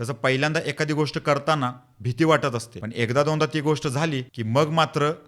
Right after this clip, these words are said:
सगळं खुलेआम चालतं. दुर्दैवाची गोष्ट अशी आहे की आमच्या पालकांवरतीच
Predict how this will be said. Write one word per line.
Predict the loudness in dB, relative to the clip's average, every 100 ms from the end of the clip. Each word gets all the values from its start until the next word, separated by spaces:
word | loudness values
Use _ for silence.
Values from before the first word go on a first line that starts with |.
| -8
सगळं | -2 0 2
खुलेआम | 4 6 6 4
चालतं. | 0 -4 -6 -16 -6
दुर्दैवाची | -2 0 2 2 2
गोष्ट | 0 0 0
अशी | 0 0
आहे | 0 -2
की | -6 -6 -2
आमच्या | -2 -2 -2
पालकांवरतीच | 0 0 2 0 2 0 -2 -6 -6